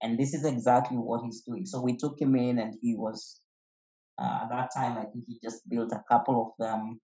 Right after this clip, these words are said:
helping, you know, think through what would be needed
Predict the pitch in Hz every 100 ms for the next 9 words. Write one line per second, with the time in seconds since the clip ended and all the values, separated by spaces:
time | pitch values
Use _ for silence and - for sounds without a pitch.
0 | _ _ _ _ _ _ 127 131 - 123
1 | 120 120 - _ _ _ _ 117 117 -
2 | 123 117 - 120 120 117 120 - 117 110
3 | 110 113 113 107